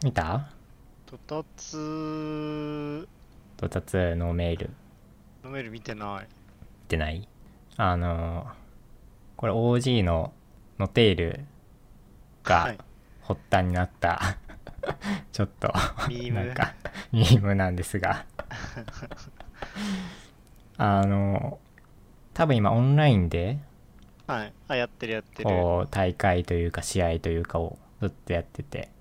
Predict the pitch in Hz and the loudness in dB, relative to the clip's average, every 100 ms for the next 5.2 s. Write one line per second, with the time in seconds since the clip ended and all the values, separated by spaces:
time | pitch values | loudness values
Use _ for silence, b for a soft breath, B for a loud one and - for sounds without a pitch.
0 | - - - - - - - 101 92 92 | -20 -20 -20 -20 -4 -2 0 2 4 2
1 | 90 90 - - - - - - - - | 2 0 -4 -12 -20 -20 -20 -20 -20 -8
2 | 185 180 143 98 85 82 - - - 92 | 2 2 4 0 0 -2 -6 -8 -2 0
3 | 92 - 95 85 101 90 85 85 85 82 | 2 2 2 2 2 2 0 -2 -2 0
4 | 82 - 87 82 90 - - - - - | -2 -2 -2 -2 -4 -8 -12 -20 -20 -16
5 | 120 98 | -16 -16